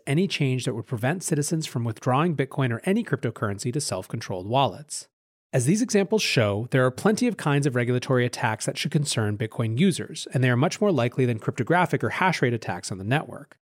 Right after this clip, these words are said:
But the reality is that many legal attacks have already happened, and they have been ineffective. In twenty seventeen, the Chinese Communist Party restricted the ability of citizens to exchange R M B for Bitcoin.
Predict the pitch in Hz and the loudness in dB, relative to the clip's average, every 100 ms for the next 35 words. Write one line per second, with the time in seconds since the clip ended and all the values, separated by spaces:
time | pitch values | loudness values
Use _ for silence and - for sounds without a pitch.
0 | _ _ - 110 113 196 247 160 131 113 | _ _ -2 2 4 6 6 6 4 0
1 | 123 131 196 202 160 170 - 123 110 - | 0 4 4 4 4 4 2 2 0 0
2 | 110 92 95 - 175 170 117 92 95 110 | -2 -4 -6 -4 0 0 -2 -4 -4 0
3 | 127 123 113 101 107 - 95 - - - | 0 0 -2 0 -6 -2 -4 -4 -14 -14
4 | - - _ _ _ _ - 120 - 113 | -20 -20 _ _ _ _ -4 -2 0 0
5 | - 95 92 - 160 190 214 165 - 143 | 0 -4 -6 0 2 2 0 -2 0 2
6 | 175 202 165 170 170 - 120 120 117 - | 2 2 0 0 0 0 2 2 0 -2
7 | - 254 254 147 131 120 185 196 127 123 | 0 -2 2 2 2 2 4 4 4 2
8 | 131 120 - 147 - 180 - 123 117 117 | 0 0 -2 -4 0 -2 0 0 0 0
9 | 95 98 101 95 - 101 180 185 - 98 | -2 -4 -4 -8 -8 0 0 0 -8 -8
10 | 170 | -12